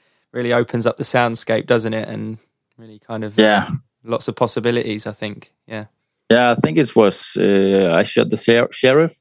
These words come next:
Speaker 2: I heard in Atmos.
Speaker 1: Oh,
Speaker 2: It's
Speaker 1: nice.
Speaker 2: like,
Speaker 1: Yeah.
Speaker 2: wow, it's <laughs> really, it was, it was really something.
Speaker 1: Nice. Yeah, yeah. Cool, cool. Um, and what else have you,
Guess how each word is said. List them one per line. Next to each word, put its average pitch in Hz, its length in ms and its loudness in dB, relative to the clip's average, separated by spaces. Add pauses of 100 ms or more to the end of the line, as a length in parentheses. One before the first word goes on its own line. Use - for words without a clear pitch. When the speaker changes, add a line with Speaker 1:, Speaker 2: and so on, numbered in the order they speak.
Speaker 2:
I 139 120 2
heard 147 240 4
in 147 120 -2
Atmos. 139 460 0
Speaker 1:
Oh, 135 120 2
Speaker 2:
It's 120 80 -2
Speaker 1:
nice. 127 100 0
Speaker 2:
like, 113 180 2 (140)
Speaker 1:
Yeah. - 80 2
Speaker 2:
wow, 104 280 4
it's 80 520 2
<laughs> - 60 -20
really, 120 240 4 (640)
it 117 60 6
was, - 500 0 (400)
it - 60 -2
was 104 240 4
really 110 180 4
something. 90 440 -2 (140)
Speaker 1:
Nice. 110 420 -14 (100)
Yeah, 110 160 -14
yeah. 110 200 -10 (640)
Cool, 131 500 0
cool. 123 340 -10 (400)
Um, 139 280 2
and 151 140 0
what 180 160 2
else 165 220 0
have 147 140 -6
you, 135 440 -4